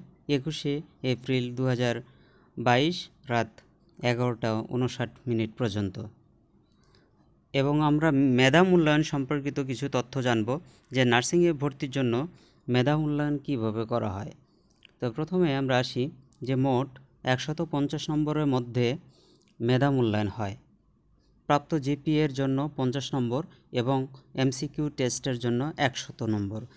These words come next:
এসএসসি সমমান পরীক্ষায় প্রাপ্ত জিপিএর চার গণিতক অর্থাৎ বিশ নম্বর সর্বোচ্চ এবং এইচএসসির সমমান পরীক্ষার প্রাপ্ত জিপিএর ছয় গণিতক অর্থাৎ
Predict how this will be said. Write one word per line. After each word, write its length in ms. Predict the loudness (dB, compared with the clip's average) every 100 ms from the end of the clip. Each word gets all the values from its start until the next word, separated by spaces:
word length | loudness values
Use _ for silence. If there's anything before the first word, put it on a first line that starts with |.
| _ -4
এসএসসি 600 | -2 -2 -4 -2 -2 -2 -10 _ _ _ -14
সমমান 560 | -2 2 2 2 2
পরীক্ষায় 460 | 0 -2 -2 -2 -4
প্রাপ্ত 320 | -2 -4 -4
জিপিএর 580 | -6 -4 -2 0 0 -2 -2
চার 240 | 2 2
গণিতক 600 | 2 0 0 0 -2 -2
অর্থাৎ 300 | -4 -2 -4
বিশ 320 | -6 -8 -6 -2
নম্বর 260 | -2 -2
সর্বোচ্চ 520 | -2 -2 -2 -4 -4 -6 -2
এবং 240 | -2 -2 -2
এইচএসসির 640 | -2 -2 -4 -2 -2 -2 -6 -16
সমমান 540 | -4 0 2 2 0 -2
পরীক্ষার 520 | -4 -6 -4 -6 -6
প্রাপ্ত 380 | -4 -4 -4 -6
জিপিএর 500 | -4 -4 0 0 0 -6 -20 _
ছয় 280 | 0 4 4
গণিতক 480 | 4 2 0 -4 -4
অর্থাৎ 380 | -6 -2 -2